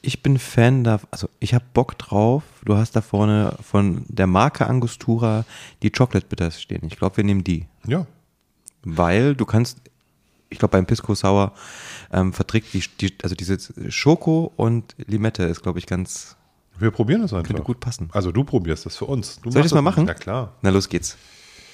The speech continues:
Speaker 2: Ich würde mal ganz kurz noch ein Ei aus dem Kühlschrank holen.
Speaker 1: Das mach ich.
Speaker 2: So, ja dann, wenn du das findest, ist alles gut. Der Tim, ähm,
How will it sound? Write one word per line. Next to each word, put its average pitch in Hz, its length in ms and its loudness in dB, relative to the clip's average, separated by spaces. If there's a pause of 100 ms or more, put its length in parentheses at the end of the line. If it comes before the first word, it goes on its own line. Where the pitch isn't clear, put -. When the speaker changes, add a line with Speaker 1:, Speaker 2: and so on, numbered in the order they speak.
(240)
Speaker 2:
Ich - 100 -14
würde 156 160 0
mal 147 160 0
ganz 147 200 -4
kurz 147 220 -6
noch 135 80 0
ein 127 120 6 (120)
Ei 135 180 4
aus 113 160 -4
dem 101 120 -8
Kühlschrank 98 420 -6
holen. 165 320 -4
Speaker 1:
Das - 160 -8
mach 165 80 0
ich. 117 200 -6
Speaker 2:
So, 120 200 -8 (280)
ja 175 80 -4
dann, 95 220 -8
wenn 92 80 -12
du 113 80 -10
das 123 160 -10
findest, 151 300 -4
ist 139 120 2
alles 110 240 0
gut. 165 300 2 (600)
Der 98 120 2
Tim, 139 560 4
ähm, 104 540 0